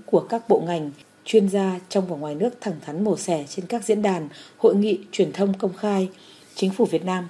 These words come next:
không hề che giấu những hạn chế mà luôn cam kết không ngừng làm tốt hơn nữa để thu hút các nhà đầu tư nước ngoài,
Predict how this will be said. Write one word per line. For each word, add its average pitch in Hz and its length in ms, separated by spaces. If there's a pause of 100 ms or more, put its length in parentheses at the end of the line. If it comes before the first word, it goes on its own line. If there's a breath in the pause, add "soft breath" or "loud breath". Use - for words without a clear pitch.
không 180 240
hề 165 200
che 185 200
giấu 170 240
những 226 120
hạn 208 180
chế 170 280 (360 loud breath)
mà 208 140
luôn 240 200
cam 226 200
kết 285 280
không 202 200
ngừng 175 220
làm 156 200
tốt 254 180
hơn 220 160
nữa 220 240 (300 loud breath)
để 190 200
thu 190 100
hút 247 180
các 240 160
nhà 190 120
đầu 156 140
tư 190 160
nước 254 220
ngoài, 175 260